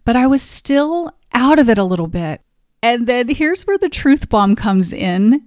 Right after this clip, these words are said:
the part I'm a little embarrassed to tell you. Yes, it was mostly about the energy and being in the back and I couldn't see, but there was something else. I said, "What else is keeping you from enjoying this moment right now?"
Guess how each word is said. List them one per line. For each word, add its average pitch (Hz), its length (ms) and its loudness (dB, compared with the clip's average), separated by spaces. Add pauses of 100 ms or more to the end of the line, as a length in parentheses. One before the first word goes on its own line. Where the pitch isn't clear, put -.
the 202 80 -8
part 233 320 -2
I'm 220 140 2
a 208 40 0
little 196 220 0
embarrassed 180 540 0
to 190 100 -8
tell 180 300 -6
you. 185 340 -4 (300)
Yes, 277 460 2
it 277 140 -2
was 240 220 2
mostly 247 500 4
about 214 460 -4
the 202 180 -4
energy 208 640 0
and 190 220 0
being 190 220 2
in 190 120 4
the 180 60 0
back 180 340 -6
and 180 80 -6
I 165 80 -6
couldn't 185 340 -6
see, 196 340 -4
but 190 220 -10
there 202 160 -4
was 311 160 -4
something 254 400 0
else. 180 400 -4
I 208 140 -2
said, 208 300 -2
"What 233 380 -4
else 233 480 -4 (120)
is 208 200 -4
keeping 254 500 2
you 180 200 2
from 196 240 -4
enjoying 190 460 2
this 180 180 -2
moment 175 300 0
right 175 200 -6
now?" 165 380 -8